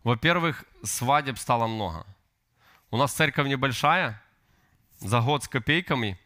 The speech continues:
у нас было десять свадеб. И, в принципе, ну, все со своей молодёжи, понятно.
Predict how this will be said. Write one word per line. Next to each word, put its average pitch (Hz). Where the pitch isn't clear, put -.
у 120
нас 135
было 131
десять 120
свадеб. 92
И, 123
в -
принципе, 143
ну, 135
все 123
со 110
своей 117
молодёжи, 139
понятно. 113